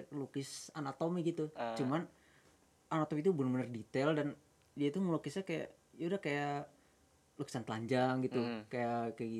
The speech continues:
Speaker 1: gitu. Itu menurut, menurut lu seni nggak tuh?
Speaker 2: Seni lah.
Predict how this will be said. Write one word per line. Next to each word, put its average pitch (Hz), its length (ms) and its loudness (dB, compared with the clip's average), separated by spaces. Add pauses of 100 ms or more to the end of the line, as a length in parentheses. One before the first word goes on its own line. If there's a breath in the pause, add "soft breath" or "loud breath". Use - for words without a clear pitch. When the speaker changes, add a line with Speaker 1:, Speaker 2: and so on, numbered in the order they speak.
(140)
Speaker 1:
gitu. 127 160 -6 (160)
Itu - 180 -8 (640)
menurut, 143 300 -6
menurut 147 240 -2
lu 190 120 4 (300)
seni 151 300 -4
nggak 120 200 0
tuh? 113 120 -8 (920)
Speaker 2:
Seni 160 420 -10
lah. 185 180 -2